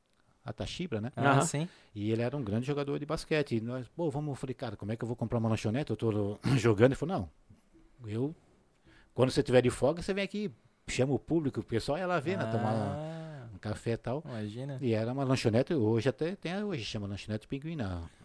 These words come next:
Speaker 2: Pô,
Speaker 1: no
Speaker 2: sério?
Speaker 1: centro.
Speaker 2: O Pinguim é,
Speaker 1: É,
Speaker 2: era teu,
Speaker 1: no
Speaker 2: pô?
Speaker 1: centro.
Speaker 2: Aham.
Speaker 1: Aí eu fiquei, comprei com ele, né? Aí
Speaker 2: Aham.
Speaker 1: eu tava pensando, falei, Quer saber? Eu, como o Metropoli-, o... Desculpa, o, o Blumenau
Speaker 2: O
Speaker 1: começou a decair por causa do problema financeiro,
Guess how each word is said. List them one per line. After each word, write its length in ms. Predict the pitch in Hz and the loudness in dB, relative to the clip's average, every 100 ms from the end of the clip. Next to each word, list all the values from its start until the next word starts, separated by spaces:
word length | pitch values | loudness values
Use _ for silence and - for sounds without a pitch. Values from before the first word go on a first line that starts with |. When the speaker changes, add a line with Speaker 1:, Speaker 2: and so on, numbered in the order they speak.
| - | -20
Speaker 2:
Pô, 240 | - 226 247 | -6 -4 -2
Speaker 1:
no 60 | 110 | 0
Speaker 2:
sério? 540 | - 131 175 226 202 | 2 4 4 4 4
Speaker 1:
centro. 160 | 139 147 | 4 2
Speaker 2:
O 20 | |
Pinguim 380 | 127 117 135 160 | -2 -2 -2 -2
é, 440 | 143 127 110 104 104 | -2 -2 -4 -8 -8
Speaker 1:
É, 400 | 104 90 85 98 | -8 -6 -8 -12
Speaker 2:
era 160 | 110 107 | -10 -12
teu, 200 | - 127 | -6 -4
Speaker 1:
no 40 | |
Speaker 2:
pô? 60 | 156 | -2
Speaker 1:
centro. 540 | 127 127 113 160 190 - _ - | -2 -2 -2 -6 -6 -10 _ -14
Speaker 2:
Aham. 600 | 120 120 113 110 170 196 | -12 -10 -10 -10 -10 -6
Speaker 1:
Aí 80 | 113 | -8
eu 60 | |
fiquei, 440 | - 147 143 165 170 _ _ | -6 -6 -4 -6 -12 _ _
comprei 420 | 135 123 127 131 | 2 4 8 8
com 140 | 127 | 8
ele, 260 | 131 185 190 | 6 6 4
né? 220 | 156 220 - _ | 0 -2 -8 _
Aí 140 | - 156 165 170 | -4 -2 -2 -4
Speaker 2:
Aham. 40 | 170 | -6
Speaker 1:
eu 100 | 156 | -6
tava 320 | 160 151 147 - _ _ _ - | -6 -4 -6 -8 _ _ _ -4
pensando, 500 | 143 135 - 165 151 | -2 -2 -4 -4 -4
falei, 180 | 123 107 | -6 -6
Quer 160 | 127 | -6
saber? 340 | 120 110 120 160 | -4 -4 -2 -2
Eu, 120 | 110 - | -2 0
como 240 | 131 147 | 0 0
o 40 | 127 | 0
Metropoli-, 500 | 120 113 110 101 110 | 0 -2 -4 -6 -4
o... 400 | 101 92 87 85 | -4 -4 -8 -14
Desculpa, 400 | - - - 92 | -10 -10 -8 -8
o, 180 | 92 87 _ _ - - _ | -8 -12 _ _ -20 -20 _
o 40 | |
Blumenau 340 | 98 113 107 110 | 4 6 8 6
Speaker 2:
O 20 | |
Speaker 1:
começou 440 | 107 113 - 117 107 | 6 2 6 8 8
a 120 | 101 - | 6 2
decair 420 | 113 127 110 113 | 2 4 4 4
por 60 | - | 2
causa 220 | 110 104 | -2 -2
do 160 | 104 | -6
problema 420 | 95 - 104 107 101 | -6 -8 -4 -4 -4
financeiro, 540 | 104 107 - - - | -8 -8 -6 -8 -8